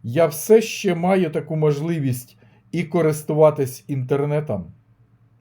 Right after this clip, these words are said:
і, е, робити свою роботу, і допомагати нашим рідненьким. Дякую, що ви зі мною також.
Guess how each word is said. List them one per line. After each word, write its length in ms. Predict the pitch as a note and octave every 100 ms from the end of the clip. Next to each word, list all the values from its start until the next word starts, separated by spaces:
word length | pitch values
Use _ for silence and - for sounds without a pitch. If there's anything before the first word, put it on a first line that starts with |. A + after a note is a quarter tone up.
| _ _ _ _ _
і, 380 | D3 D#3 D3+ C#3 -
е, 300 | B2 A#2 A#2+
робити 720 | D3 C#3+ D#3 F#3 D3 C3 - _ -
свою 600 | - C#3+ D3 C3+ B2+ B2
роботу, 760 | C3 C#3 C#3 C3+ F3 - F#2+ - _ _ _ _ _ _ _ _ _ _ _
і 340 | B2+ C3 B2+ B2+
допомагати 1080 | A2+ C#3 C#3 C#3 C#3 C3+ D#3 D3+ B2 A2 G#2 _ _ _
нашим 600 | B2+ C3 B2 - G#2+ G2+ -
рідненьким. 880 | B2+ C3 A2+ A#2+ A#2+ G#2 G2 F#2+ E2+ - _ _ _ _ _ _ _ _ _ _ -
Дякую, 640 | A2 C#3 - B2 G#2 F#2+ - _ _ _ _ _ _ _ _
що 360 | - - E3
ви 320 | B2+ D3 C3+ - -
зі 240 | A2+ C#3
мною 380 | C3+ C3 B2+ A2+
також. 540 | G#2+ A#2+ G#2+ F#2+ -